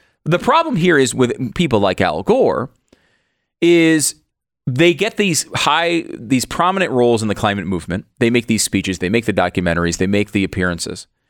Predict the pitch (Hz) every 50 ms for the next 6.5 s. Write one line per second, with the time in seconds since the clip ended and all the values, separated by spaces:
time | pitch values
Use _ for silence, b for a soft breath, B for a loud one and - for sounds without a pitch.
0 | _ _ _ _ _ _ _ _ 143 143 143 151 202 254 254 196 143 127 143 143
1 | - - _ - 131 143 175 233 - - - 185 196 196 180 - 139 117 107 -
2 | - 107 92 82 - 85 87 85 - 98 87 85 80 87 87 85 90 107 - _
3 | _ _ - 139 135 131 - - 135 127 117 - - 226 202 139 - - 139 160
4 | 151 - - - - _ _ _ _ _ _ _ _ _ _ _ _ _ _ _
5 | _ _ - 107 113 139 175 202 208 - 180 151 - 165 156 151 147 127 113 104
6 | 101 98 - 104 92 85 - 87 -